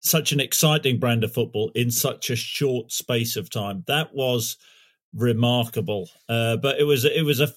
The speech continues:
a fascinating hour to sit and, and listen to him and just, ju-, just see how he thinks, uh, ab-, about the game. Uh, and he's gone into Tottenham in,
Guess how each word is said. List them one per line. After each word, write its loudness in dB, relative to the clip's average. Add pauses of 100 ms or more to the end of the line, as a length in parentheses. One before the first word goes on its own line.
(140)
a 2
fascinating 0
hour 0
to -6
sit -2
and, -4 (400)
and 2
listen 2
to 2
him 0 (340)
and 2
just, 2
ju-, 4
just 4
see 8
how 4
he 4
thinks, -2 (100)
uh, 2 (100)
ab-, -2
about 0
the -2
game. -4 (120)
Uh, 0
and 0
he's -2
gone 0
into 0
Tottenham 0
in, 0